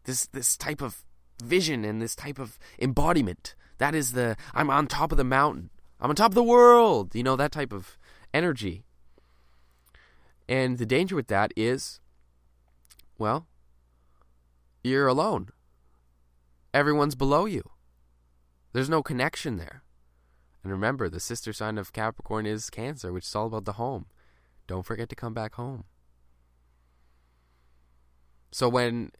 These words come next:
Capricorn reaches the top of the mountain, becomes the leader,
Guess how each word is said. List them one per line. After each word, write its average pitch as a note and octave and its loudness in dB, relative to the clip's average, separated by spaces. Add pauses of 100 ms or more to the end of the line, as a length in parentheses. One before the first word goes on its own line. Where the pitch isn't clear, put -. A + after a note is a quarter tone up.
(300)
Capricorn A#2+ -2
reaches A#2 -4
the A#2 -6
top A#2 0
of A2 0
the G#2+ 2
mountain, A2 -2 (1500)
becomes F3+ 0
the D#3+ 0
leader, D#3 0